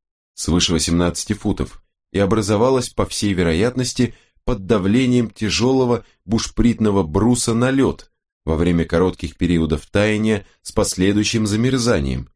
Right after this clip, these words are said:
имевших место прошлым летом. Когда Ирвинг наконец выбрался из тоннеля,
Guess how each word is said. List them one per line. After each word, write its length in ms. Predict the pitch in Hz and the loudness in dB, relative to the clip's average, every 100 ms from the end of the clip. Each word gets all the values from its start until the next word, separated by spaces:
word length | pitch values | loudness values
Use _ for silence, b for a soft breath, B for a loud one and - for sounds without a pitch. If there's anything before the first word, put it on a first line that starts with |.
| _ _ - | _ _ -2
имевших 560 | 80 87 - 78 - | 0 0 -2 -6 -4
место 340 | 82 101 - 110 | 0 0 -2 -4
прошлым 480 | - 73 - 82 | -2 -2 -2 -2
летом. 400 | 87 69 - - - _ _ _ _ _ - | 0 -2 -6 -14 -18 _ _ _ _ _ -8
Когда 240 | 82 120 | -2 0
Ирвинг 540 | 156 151 139 131 120 | 0 0 0 -2 -2
наконец 500 | 107 107 113 120 120 | -4 -2 0 -2 -2
выбрался 580 | 82 107 104 92 - - | -2 0 2 0 0 -2
из 160 | 85 - | -4 -2
тоннеля, 560 | 82 87 123 90 62 | -4 0 0 -2 -4